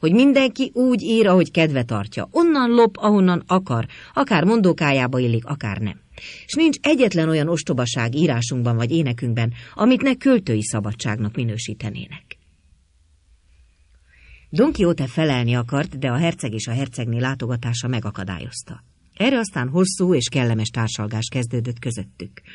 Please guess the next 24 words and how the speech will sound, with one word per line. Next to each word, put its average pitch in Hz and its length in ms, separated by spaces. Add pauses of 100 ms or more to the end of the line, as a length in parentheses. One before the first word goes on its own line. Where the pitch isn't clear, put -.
(420)
Sancho 214 380
annyi 233 240
csípős 165 380
tréfával 120 580
fűszerezte 120 540
a 104 40
beszélgetést, 123 720 (260)
hogy 151 120
a 135 60
hercegi 202 440
pár 135 300
ismét 117 400
alig 113 200
győzött 107 380
eléggé 113 320
csodálkozni 117 720 (280)
együgyűségén, 127 880 (260)
meg 123 160
furfangosságán. - 1040 (2250)
Don 208 200
Quixote 156 340
arra 160 160
kérte 123 340
őket, 120 380